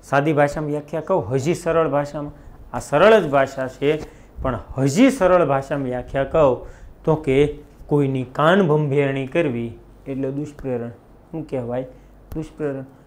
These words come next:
વહુને એની સાસુ વિરુદ્ધ લડે એટલા માટે તમે શું કરો છો?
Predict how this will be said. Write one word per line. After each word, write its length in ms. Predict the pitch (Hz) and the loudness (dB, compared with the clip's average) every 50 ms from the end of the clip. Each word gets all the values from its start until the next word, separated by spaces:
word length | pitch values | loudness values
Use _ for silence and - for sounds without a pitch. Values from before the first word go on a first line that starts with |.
| - - - | -20 -6 0
વહુને 560 | 143 156 190 190 170 151 135 135 143 156 156 - - - - | 2 4 4 4 4 2 0 -2 -2 -4 -4 -8 -12 -12 -8
એની 140 | 139 139 135 | -6 -6 -6
સાસુ 400 | 135 - 147 151 160 - - 175 | -6 -4 -4 -4 -2 -2 -2 -2
વિરુદ્ધ 340 | 156 147 147 147 160 147 - - - - - - 139 | -2 0 0 0 -2 -2 -4 -10 -16 -20 -14 -8 -4
લડે 260 | 139 143 156 180 175 165 | -2 0 2 2 4 4
એટલા 340 | 143 143 143 143 160 156 | 4 2 2 0 0 0
માટે 260 | 147 147 143 139 139 135 | 0 0 0 -2 -2 -4
તમે 220 | - 139 135 139 | -4 -4 -4 -4
શું 260 | 135 - 190 185 147 | -4 -6 -6 -8 -6
કરો 240 | - 135 131 127 123 | -4 -6 -4 -4 -6
છો? 280 | 123 - 143 123 120 | -8 -10 -12 -14 -14